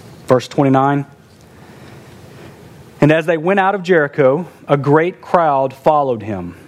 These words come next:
And behold, there were two blind men sitting by the roadside.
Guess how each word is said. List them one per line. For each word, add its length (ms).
And 160
behold, 640
there 140
were 100
two 240
blind 400
men 240
sitting 360
by 140
the 80
roadside. 760